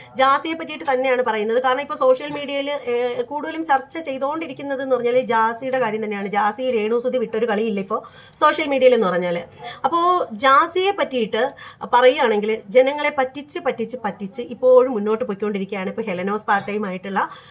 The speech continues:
പാട്ടയെന്ന് തന്നെയാണോ പേര്? അതെ, പാട്ടറേ. ആ, അപ്പൊ എന്തായാലും ഹെലൻ, ഹെലനുമായിട്ടുള്ള വഴക്കും സംഭവങ്ങളൊക്കെ നമുക്കറിയാം. ആ, പുള്ളിക്കാരൻ ബ്രെസ്റ്റിന്റെ സർജറി ചെയ്ത് സിലിക്കോൺ ഒക്കെ വെച്ചിട്ട് പുള്ളിക്കാരത്തിയെ വന്നിട്ട്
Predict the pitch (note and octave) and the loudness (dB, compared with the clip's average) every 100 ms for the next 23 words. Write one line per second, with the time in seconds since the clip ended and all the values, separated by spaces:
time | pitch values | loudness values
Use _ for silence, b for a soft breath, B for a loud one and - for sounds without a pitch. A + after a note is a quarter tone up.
0 | B3 B3 C4+ D4+ E4+ D4+ D4 C4 G3+ G3 | -2 2 2 0 -4 -4 0 2 2 0
1 | G3 G#3 C4+ - - G#3+ E3+ - - G#3+ | -6 -6 -2 -2 -4 -10 -12 -14 -6 -2
2 | G#3 - B B B - C#4 C4 C4+ C#4 | -2 -4 B B B -6 0 2 2 2
3 | B3+ A3 G3 B B - C4+ C#4+ D#4+ D4+ | 0 0 -6 B B -2 2 2 2 2
4 | C4 B3+ C4+ C4 A#3+ B3 C4 A#3 A#3 A3 | 2 2 2 2 2 0 0 0 0 0
5 | A3+ G#3 G3 G#3+ F#3+ G#3 B4+ B B - | -2 -2 -4 -4 -2 -2 -4 B B -4
6 | A3 G#3+ G#3+ G#3 A3+ A3+ A#3 A3+ A3+ G#3+ | -2 0 -2 -2 0 0 0 0 0 -2
7 | G#3+ B3 A3+ A3+ G#3+ G3 A3 A3+ G3 G3 | -4 -2 -2 0 -2 0 -2 0 -2 -2
8 | G3 G3+ G3 G3 G#3 G3+ G3+ G3 F#3+ G#3+ | -4 -2 -2 0 0 0 -6 -8 -8 -6
9 | G3+ G3 G3+ G#3 G3+ G3 F#3+ G3+ | -4 -2 0 -2 -2 -2 -2 -4